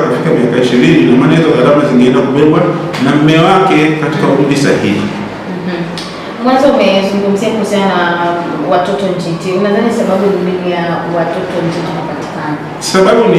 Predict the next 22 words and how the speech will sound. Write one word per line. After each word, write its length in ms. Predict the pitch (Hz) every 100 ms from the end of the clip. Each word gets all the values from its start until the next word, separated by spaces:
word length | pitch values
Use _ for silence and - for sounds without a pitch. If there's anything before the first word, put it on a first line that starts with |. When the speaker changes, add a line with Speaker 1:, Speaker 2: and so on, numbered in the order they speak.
| 156
Speaker 1:
nyingi, 320 | 156 - - - - - -
zipo 220 | 165 190 175 -
za 80 | 190 170
mama, 300 | 185 185 190 202 202 -
zipo 180 | 151 151 131
za 60 | 120
mtoto. 380 | 113 113 110 110 107 - - - - - -
Tunakwenda 600 | 135 135 131 165 180 180 180 - -
kwenye 280 | 139 131 123 123 123 123
maradhi. 540 | 123 127 127 127 127 - -
Kuna 140 | 131 131
maradhi 280 | 139 151 156 151
ambayo 300 | 135 143 143 139 139 135 - - 120
makubwa 340 | 127 170 165 151
kabisa 260 | 139 147 135
hapa 140 | 135 131 120
Tanzania 440 | 113 113 123 127 127
ni 60 | 120
malaria, 500 | 113 113 127 131 135 135 135 - - - -
kaswende 600 | 107 110 135 135 131 131 131 131
na 60 | 101 101
UKIMWI. 480 | 101 - 98 90